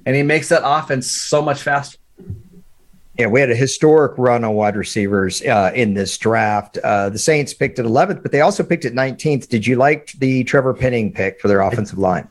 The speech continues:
Speaker 1: I did. Uh, Trevor Penning, very similar to Terron Armstead, kind of raw coming out of school, but a great athlete that has a mean streak. I, I think he starts day one for them.
Speaker 2: All right. Uh, New York Giants are next up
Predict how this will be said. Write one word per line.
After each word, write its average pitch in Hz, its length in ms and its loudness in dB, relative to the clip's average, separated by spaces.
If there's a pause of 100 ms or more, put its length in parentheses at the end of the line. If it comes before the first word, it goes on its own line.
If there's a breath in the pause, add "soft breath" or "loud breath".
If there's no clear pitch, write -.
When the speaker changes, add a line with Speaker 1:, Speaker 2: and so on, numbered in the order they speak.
(140)
Speaker 1:
I 123 100 0
did. 117 400 0
Uh, 107 260 -2
Trevor 127 260 0
Penning, 123 280 0
very 123 260 2
similar 131 380 0
to 123 120 -4
Terron 120 380 -2
Armstead, 117 600 -2 (260 soft breath)
kind 123 200 0
of 123 220 0 (180)
raw 135 400 4
coming 147 340 -2
out 143 120 2
of 131 60 -4
school, 147 360 2
but 107 200 -4
a 104 40 -12
great 127 320 -2
athlete 131 520 -2
that 117 120 -2
has 120 180 0
a 120 80 -4
mean 123 300 2
streak. 104 340 -6
I, 107 200 0
I 123 60 2
think 120 240 -2
he 127 100 -2
starts 117 360 -2
day 113 200 -2
one 107 220 -2
for 107 100 -14
them. - 180 -14 (1080 soft breath)
Speaker 2:
All 127 120 6
right. 220 320 -2
Uh, 123 300 6
New 143 120 0
York 170 260 4
Giants 165 460 0
are 131 100 2
next 131 320 -2
up 135 200 2